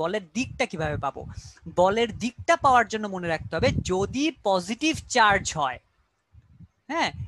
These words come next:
যদি positive charge হয়, তাহলে বলের দিক পাওয়া যাবে হচ্ছে positive ভি cross বি এর দিকে। মানে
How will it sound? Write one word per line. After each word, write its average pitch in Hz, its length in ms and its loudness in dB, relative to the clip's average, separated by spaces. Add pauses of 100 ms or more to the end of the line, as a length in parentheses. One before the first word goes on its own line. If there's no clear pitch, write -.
(220)
যদি 190 260 -2 (180)
positive 214 420 0 (140)
charge 196 240 2 (140)
হয়, 196 160 2 (100)
তাহলে 190 260 0 (160)
বলের 180 240 -4 (100)
দিক 196 120 -8 (100)
পাওয়া 202 180 4
যাবে 214 260 0
হচ্ছে - 200 -4 (220)
positive 208 460 0 (180)
ভি 220 100 -2 (160)
cross 190 220 2 (100)
বি 156 160 -10
এর 127 140 -10
দিকে। - 200 -14 (1200)
মানে 196 160 0